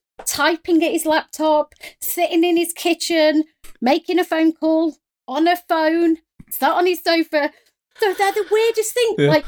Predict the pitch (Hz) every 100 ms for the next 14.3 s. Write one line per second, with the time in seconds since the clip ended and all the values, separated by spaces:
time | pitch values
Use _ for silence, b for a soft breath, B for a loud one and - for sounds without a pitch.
0 | - 403 392 415 - 330 370 - 392 -
1 | - 349 330 - - 403 - - 247 247
2 | 240 226 220 220 226 208 - 240 214 214
3 | 240 247 240 240 247 247 240 240 247 254
4 | 254 262 - 302 285 320 320 370 339 359
5 | 330 403 403 440 440 571 571 508 285 240
6 | 403 587 - 392 - 381 415 330 - 381
7 | 370 359 349 _ 285 294 262 285 - -
8 | 302 294 294 302 285 269 240 254 233 214
9 | 208 214 - B B _ _ _ 302 311
10 | - _ 359 - - 403 415 403 403 370
11 | - 339 - 381 381 - - - - 285
12 | 294 269 - _ 254 B B _ 339 320
13 | 359 381 381 - 339 330 - - 339 302
14 | 214 208 196